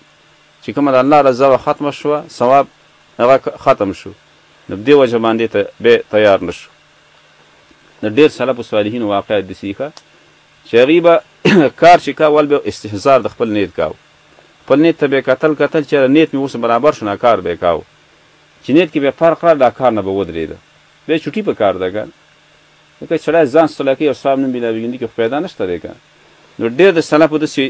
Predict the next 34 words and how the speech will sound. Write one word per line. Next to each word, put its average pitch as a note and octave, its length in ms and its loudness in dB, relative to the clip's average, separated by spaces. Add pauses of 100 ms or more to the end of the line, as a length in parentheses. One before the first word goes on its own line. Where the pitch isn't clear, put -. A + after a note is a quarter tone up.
(140)
واقعات A#2+ 460 4
راځي G2 380 0 (580)
چې - 120 -4
هغوی D#3 140 4
به D#3+ 140 4
دې F3 180 2
خبرې D#3 240 2
ته B2 120 0
کتل A2+ 340 2 (260)
<clears throat> - 260 -4
چې - 160 -8
پلاني C3 280 2
عمل D3+ 300 2
کې C3+ 100 -6
زما C3 300 -2
نیت C#3+ 180 0 (180)
برابر A#2+ 400 4
دی C#3+ 80 2
او A2+ 80 2
کون G2 240 -4
دی. - 80 -10 (1800)
یو A#2 80 0
واقع B2 340 4
راځي، C#3+ 320 4 (1000)
یو A#2 140 4
عالم D3+ 300 6
دی، D3+ 80 4
هغه D#3 180 4
وایي، E3 140 4
«زه D#3+ 80 -6
کله E3+ 260 4
د D3 60 -2
یو C#3+ 160 4 (120)
بیمار C#3+ 440 4